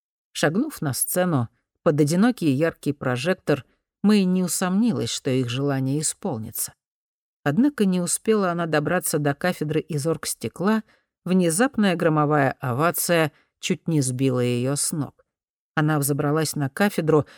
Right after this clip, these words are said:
но аплодисменты грохотали всё громче, зрители повскакали, сначала первые ряды, потом остальные. Мэй с великим трудом удалось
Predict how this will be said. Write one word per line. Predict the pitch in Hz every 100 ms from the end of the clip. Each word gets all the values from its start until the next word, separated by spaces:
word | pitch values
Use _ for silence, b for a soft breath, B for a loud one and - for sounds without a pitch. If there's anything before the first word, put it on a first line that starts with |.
| b
но | 185 180
аплодисменты | 185 175 165 - 208 220 202
грохотали | 185 170 160 175 - 190 180
всё | - 196
громче, | 185 240 196 151 - 147 B B
зрители | 170 185 196 185
повскакали, | 180 175 - - 160 - 233 214
сначала | 151 - 147 160 147
первые | 139 214 214 175 160
ряды, | 156 151 156
потом | 135 139
остальные. | 139 - 143 135 165 214 190 160 b b b _ -
Мэй | 208 254
с | 208 -
великим | 175 165 208 - 160
трудом | 147 139 139 175 170
удалось | 139 131 147 160 -